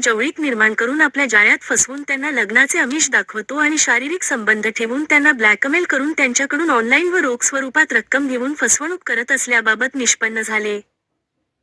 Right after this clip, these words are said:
सदर आरोपी विरुद्ध दिल्ली, फरीदाबाद, भोपाळ, इंदोर या ठिकाणी गुन्हे दाखल असल्याचे तपासात निष्पन्न झाले. सदर गुन्ह्याच्या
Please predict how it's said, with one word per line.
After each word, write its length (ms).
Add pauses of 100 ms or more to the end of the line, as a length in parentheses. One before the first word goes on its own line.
(480)
सदर 320
आरोपी 380
विरुद्ध 400
दिल्ली, 320
फरीदाबाद, 560
भोपाळ, 380
इंदोर 340
या 140
ठिकाणी 380
गुन्हे 360
दाखल 340
असल्याचे 460
तपासात 460
निष्पन्न 480
झाले. 400 (1300)
सदर 340
गुन्ह्याच्या 460